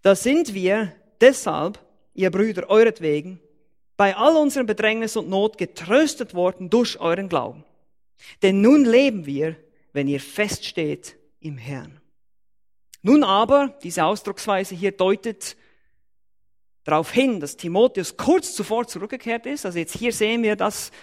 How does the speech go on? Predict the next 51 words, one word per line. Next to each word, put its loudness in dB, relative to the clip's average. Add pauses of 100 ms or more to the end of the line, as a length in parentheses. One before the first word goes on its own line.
(160)
wie -12
ich -12
schon -8
ein -14
paar 0
Mal -4
gesagt -6
habe, -4
hier -2
war 0
der -6
Moment, -2
wo -4
er 0
dann -6
wahrscheinlich -8
sich -12 (220)
hingesetzt -6
hat -4
und -10
gesagt, -6
so, -6
jetzt -10
muss -10
ich -16
diesen -14
Brief -10
schreiben, -6 (1300)
muss -12
ich -12
ihn -8
wissen -6
lassen, -4 (100)
wie -14
es -12 (440)
um -8
uns 0
steht -6
und -14
wie -12
wir -4
uns -8
fühlen -6
in -12
Bezug -10
zu -10
ihnen, -6
in -12
Beziehung -8
zu -14
ihnen. -12